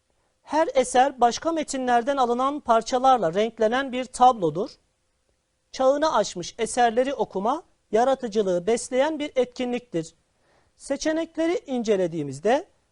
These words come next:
D seçeneğindeki "Çağını aşmış eserleri okuma, yaratıcılığı besleyen bir etkinliktir." cümlesinin doğru cevap olduğunu ve cümlemizde ifade edilen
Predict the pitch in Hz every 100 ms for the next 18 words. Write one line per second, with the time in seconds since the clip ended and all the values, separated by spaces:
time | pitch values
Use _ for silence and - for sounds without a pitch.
0 | - 208 330 349 302 - 240 208 190 160
1 | - 240 330 _ - 262 269 311 339 294
2 | - 302 - 262 - 277 269 285 285 269
3 | 285 277 330 - _ _ 214 262 277 277
4 | 254 269 311 269 262 277 302 320 254 -
5 | 254 247 277 302 - 220 160 190 247 226
6 | - 196 277 339 _ _ _ - 247 277
7 | 254 220 196 175 175 160 151 156 214 285
8 | - _ _ 208 196 254 262 262 240 269
9 | 247 - 240 247 277 233 202 185